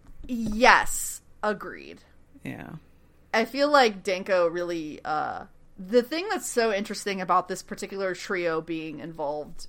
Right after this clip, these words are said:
Speaker 1: uh, of Bennett, Nathan, and Danko, they all think they know how everyone ticks. <laughs>
Speaker 2: Mm-hmm.
Speaker 1: Do you know what I mean? And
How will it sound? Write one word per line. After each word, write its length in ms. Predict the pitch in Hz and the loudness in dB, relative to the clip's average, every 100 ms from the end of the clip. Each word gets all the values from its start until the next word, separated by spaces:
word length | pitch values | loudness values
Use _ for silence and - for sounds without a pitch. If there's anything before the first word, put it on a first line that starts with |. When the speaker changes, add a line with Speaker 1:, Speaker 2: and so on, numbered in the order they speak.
| - | -8
Speaker 1:
uh, 200 | 156 - | -8 -6
of 280 | 151 151 - | -8 -10 2
Bennett, 420 | 190 196 185 180 - - - - | 2 4 0 -2 -12 -20 -20 -12
Nathan, 680 | 190 185 180 185 175 165 - | -8 -8 -2 -2 -2 -6 -10
and 440 | 147 156 156 165 | -10 -10 -12 -12
Danko, 600 | 170 156 151 135 127 147 - - - | -8 -6 -6 -6 -6 -8 -10 -20 -8
they 160 | 196 247 | 8 12
all 220 | 285 339 | 12 12
think 320 | 339 269 - | 12 8 8
they 140 | 233 214 | 4 4
know 340 | 196 190 185 | 6 10 10
how 140 | 202 | 10
everyone 460 | 170 170 175 165 160 | 6 6 0 -4 -4
ticks. 180 | 175 - | -6 -2
<laughs> 20 | |
Speaker 2:
Mm-hmm. 340 | 160 170 151 | 0 2 2
Speaker 1:
Do 60 | - | 4
you 80 | 330 | 12
know 80 | 311 | 12
what 200 | 330 339 | 12 12
I 40 | |
mean? 380 | 294 285 294 320 | 12 6 6 4
And 420 | 302 233 220 220 | 4 4 4 2